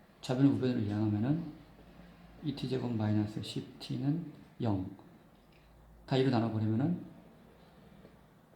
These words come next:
그래서 결과적으로, 어, 티 제곱 빼기 오 티는 영에 나오죠. 어, 이렇게 티 제곱 빼기 오 티는 영.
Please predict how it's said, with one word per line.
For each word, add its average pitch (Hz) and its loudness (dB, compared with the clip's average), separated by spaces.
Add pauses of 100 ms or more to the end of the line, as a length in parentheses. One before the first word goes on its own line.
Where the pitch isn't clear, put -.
(2500)
그래서 135 -6
결과적으로, 117 -2 (320)
어, 113 -2 (760)
티 185 -4
제곱 165 -2
빼기 156 2 (1800)
오 139 8
티는 151 6
영에 110 4
나오죠. 101 -2
어, 101 -4
이렇게 101 -12 (140)
티 - -18
제곱 143 0
빼기 123 -4
오 110 -4
티는 120 -6 (960)
영. 95 -4